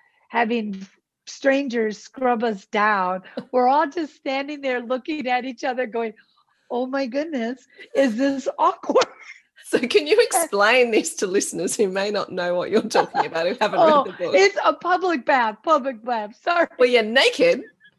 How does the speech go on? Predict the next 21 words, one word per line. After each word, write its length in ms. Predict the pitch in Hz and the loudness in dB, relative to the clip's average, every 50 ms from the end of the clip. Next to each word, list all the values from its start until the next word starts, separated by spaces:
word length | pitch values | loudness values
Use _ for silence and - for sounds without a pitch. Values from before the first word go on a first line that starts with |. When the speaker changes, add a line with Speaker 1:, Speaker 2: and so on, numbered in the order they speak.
| _ _ _ _ - _ _ _ _ _ _ _ - 381 - _ - - - _ _ _ _ _ _ _ _ - - _ - | _ _ _ _ -20 _ _ _ _ _ _ _ -14 -14 -14 _ -18 -20 -20 _ _ _ _ _ _ _ _ -20 -20 _ -12
Speaker 1:
We 220 | 311 320 311 302 | -10 -8 -6 -4
were 160 | 294 285 277 | -2 -2 -2
naked 500 | 254 262 262 247 214 - - 220 202 190 _ - - - - - - - | -2 -4 -6 -8 -8 -10 -12 -12 -12 -14 _ -20 -20 -18 -14 -14 -12 -8
in 140 | - 339 359 | -6 -4 -2
this 240 | 392 392 370 339 - | 0 0 -2 -2 -8
public 500 | - - 294 320 285 330 320 320 233 - | -10 -10 -6 -6 -6 -4 -6 -8 -6 -4
bath. 300 | - 262 240 226 220 226 _ _ _ _ _ _ _ - - | 0 2 2 2 0 -2 _ _ _ _ _ _ _ -8 -2
I 160 | - 330 381 | 0 0 0
had 300 | 370 403 508 453 381 302 | 0 -2 -4 -4 -6 -6
avoided 880 | 262 240 233 254 262 285 294 294 254 262 247 233 226 220 220 214 214 214 _ _ _ _ _ _ _ _ - | -8 -12 -8 -6 -4 -4 -4 -4 -6 -6 -6 -6 -6 -6 -6 -8 -10 -12 _ _ _ _ _ _ _ _ -8
public 440 | 247 269 247 254 262 254 233 214 | -6 -4 -4 -2 -2 -4 -4 -4
bathing, 680 | 208 202 240 233 240 233 208 254 254 254 254 254 262 - _ _ _ - | -4 -4 -4 -2 -4 -6 -6 -6 -6 -6 -8 -10 -12 -14 _ _ _ -12
like, 240 | 240 240 233 233 202 - | -8 -6 -4 -4 -4 -4
all 140 | - 247 247 | -2 -2 -2
my 180 | 240 240 226 214 | 0 0 0 0
life. 340 | 208 196 190 185 175 165 165 _ _ - | 0 0 0 0 -2 -6 -10 _ _ -8
Like, 280 | 240 233 247 247 233 | -2 -2 0 0 2
I've 240 | 311 330 349 381 403 | 2 0 0 0 -2
never 480 | 320 269 269 262 262 233 262 254 262 254 | -6 -2 0 0 2 4 4 4 4 4
wanted 580 | 233 220 240 240 240 240 240 240 240 240 233 233 _ _ _ _ _ _ _ - | 0 -2 -4 -4 -4 -6 -8 -8 -8 -8 -10 -10 _ _ _ _ _ _ _ -14
to 500 | - 294 285 262 254 254 247 240 233 | -8 -6 -6 -4 -4 -4 -4 -6 -8